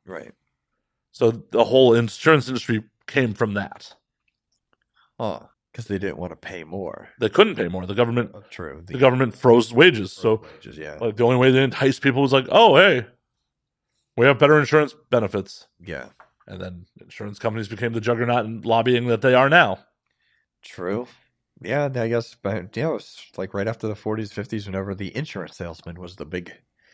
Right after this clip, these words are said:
Speaker 1: job to have. Door to door selling insurance.
Speaker 2: Yep.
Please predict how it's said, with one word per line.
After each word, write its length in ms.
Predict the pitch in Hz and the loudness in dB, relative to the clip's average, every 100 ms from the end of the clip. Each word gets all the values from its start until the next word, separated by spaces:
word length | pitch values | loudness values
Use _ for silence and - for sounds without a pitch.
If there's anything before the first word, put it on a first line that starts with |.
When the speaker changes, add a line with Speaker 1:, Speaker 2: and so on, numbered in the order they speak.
| _ _ | _ _
Speaker 1:
job 300 | - 90 98 101 | -6 -4 -4 -6
to 60 | |
have. 380 | 95 110 85 - _ _ _ _ _ _ _ | -6 -6 -8 -12 _ _ _ _ _ _ _
Door 220 | 101 98 | -6 -4
to 60 | 101 | -4
door 240 | 104 110 | -4 -4
selling 380 | 113 92 110 123 | -6 -6 -6 -6
insurance. 540 | 127 127 101 101 - _ _ _ - | -8 -12 -14 -14 -20 _ _ _ -8
Speaker 2:
Yep. 340 | 117 170 | -2 -2